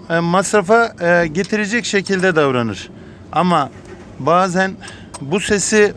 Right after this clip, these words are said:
"Oo, senin motorun patlamak üzere." deyip komple motor yapar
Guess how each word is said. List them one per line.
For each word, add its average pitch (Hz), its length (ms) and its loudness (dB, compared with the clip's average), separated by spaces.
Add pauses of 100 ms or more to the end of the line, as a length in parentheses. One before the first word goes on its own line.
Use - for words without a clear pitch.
(100)
"Oo, 254 600 4
senin 233 320 2
motorun 233 460 2
patlamak 226 600 2
üzere." 196 400 2
deyip 214 320 2 (600)
komple 214 580 2 (380)
motor 180 340 2
yapar 202 380 2